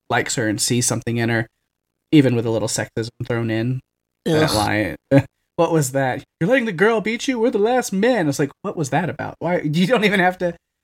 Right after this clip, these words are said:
Speaker 1: But then he does, like, gravitate towards her, like, after that. And he's just like, "You are the most <laughs> capable that we have." Uh, there's a moment I'm pretty sure she was going to tell Jordan the truth about her involvement with the Animal Army and things like that. She was gonna take
Speaker 2: Mm-hmm.
Speaker 1: that moment.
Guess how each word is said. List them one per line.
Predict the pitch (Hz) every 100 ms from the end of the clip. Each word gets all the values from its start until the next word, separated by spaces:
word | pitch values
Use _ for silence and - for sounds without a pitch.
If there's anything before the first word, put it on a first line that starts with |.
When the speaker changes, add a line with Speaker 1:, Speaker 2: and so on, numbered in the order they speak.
| _ _ _ _ -
Speaker 1:
But | 170
then | 175 175
he | 170
does, | 170 175
like, | 180 143
gravitate | 160 165 170 156
towards | 165 185 -
her, | 170 131
like, | 113 113 -
after | 113 143 123
that. | 107 113 -
And | 123
he's | 120
just | - -
like, | 113 113
"You | 117 123
are | 127 135
the | 135 131 131 _ _ _ _
most | 117 117 160 -
<laughs> |
capable | - 196 165 165
that | 156 135
we | 139
have." | 143 139 104 - _ _ _ _ _ _ _
Uh, | 143 143 135
there's | 175 170
a |
moment | 156 160 202 127
I'm | 147 147
pretty | - 143 143
sure | - 143
she | 151 135
was | 139 139
going | 123 131 135
to | 139
tell | - 131 127
Jordan | 123 123 131
the | 117
truth | - 147 - -
about | 107 120
her | 117
involvement | 120 117 123 117 - - _ _
with | - 117
the |
Animal | 107 120 120
Army | 120 113 120
and | 107 123
things | 117 123
like | 110 120
that. | 131 - -
She | 101
was | 175
gonna | 175 180
take | 180
Speaker 2:
Mm-hmm. | 175
Speaker 1:
that | -
moment. | 127 143 131 -